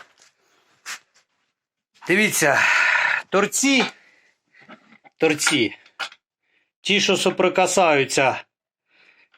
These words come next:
із тим самим, це просто як виливав, оце ось, бачите, оце підзалипло ось міста.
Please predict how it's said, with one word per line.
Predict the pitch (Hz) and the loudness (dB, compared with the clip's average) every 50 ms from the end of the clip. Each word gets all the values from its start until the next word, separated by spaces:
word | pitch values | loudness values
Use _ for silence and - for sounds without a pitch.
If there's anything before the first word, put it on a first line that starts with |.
| - - 147 | -2 0 0
із | 147 135 151 170 160 - | 2 0 0 0 0 0
тим | 196 196 196 | 0 0 0
самим, | 196 - 247 247 233 214 180 175 151 147 - - - _ _ _ - - - _ _ _ _ _ _ _ - - - - - - - - - | 2 4 4 6 6 6 4 2 2 0 -2 -6 -16 _ _ _ -20 -20 -20 _ _ _ _ _ _ _ -20 -20 -20 -20 -20 -20 -20 -10 -2
це | - 233 | -2 -2
просто | - - 190 170 - - 185 175 | 0 0 0 -2 0 0 2 2
як | 165 156 - - | 2 2 2 0
виливав, | 160 151 156 165 196 226 220 185 143 - | 2 2 4 4 4 4 4 4 2 0
оце | - 156 151 - 190 165 | -4 -4 -2 0 2 2
ось, | 143 131 | 2 0
бачите, | - 165 185 175 - - 143 | 2 2 2 2 2 0 -2
оце | 135 131 - 151 | -2 0 0 -2
підзалипло | - - 147 131 135 147 147 139 131 113 - 117 117 | -2 -2 -4 0 2 2 4 2 2 0 -2 -2 -2
ось | 113 110 - - | 0 -2 -2 -6
міста. | 123 120 - - - 113 107 - | -6 -4 -4 -4 -4 -4 -6 -6